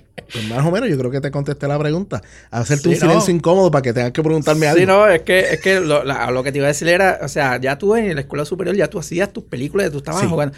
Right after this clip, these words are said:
Speaker 1: ya, ya.
Speaker 2: ¿Dónde tú estabas cuando yo estaba en la superior? Nosotros nos llevamos, ¿qué? No, do-, dos
Speaker 1: Sí,
Speaker 2: meses.
Speaker 1: mano, porque tú buscabas a alguien que, que estuviera en ese, en esa línea.
Speaker 2: Los idiotas que estudiaron conmigo no sabían nada de
Speaker 1: <laughs>
Speaker 2: cámara ninguno. Y yo no tenía echado para comprarme una cámara.
Speaker 1: Oye, ahora que acabas de decir eso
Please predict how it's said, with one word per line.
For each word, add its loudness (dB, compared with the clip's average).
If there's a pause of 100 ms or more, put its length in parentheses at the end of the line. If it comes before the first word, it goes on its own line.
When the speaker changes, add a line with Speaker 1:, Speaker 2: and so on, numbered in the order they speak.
(120)
Speaker 1:
ya, -6
ya. -4
Speaker 2:
¿Dónde 2
tú -4
estabas 0
cuando 0
yo 4
estaba -2
en 0
la -2
superior? -4
Nosotros 2
nos 2
llevamos, 2
¿qué? 4
No, -4
do-, -2
dos 2
Speaker 1:
Sí, 2
Speaker 2:
meses. 4 (100)
Speaker 1:
mano, 4
porque 0
tú 0
buscabas 4
a 6
alguien 2
que, 2 (140)
que 0
estuviera 2
en 2
ese, 2
en 0
esa 0
línea. 0
Speaker 2:
Los 4
idiotas 4
que -4
estudiaron 2
conmigo 4
no 4
sabían 6
nada 8
de 8
Speaker 1:
<laughs> 6
Speaker 2:
cámara 6
ninguno. 6
Y -2
yo 0
no 2
tenía 2
echado 2
para -2
comprarme 2
una 2
cámara. -2
Speaker 1:
Oye, 2
ahora -6
que -4
acabas -2
de 0
decir -4
eso -4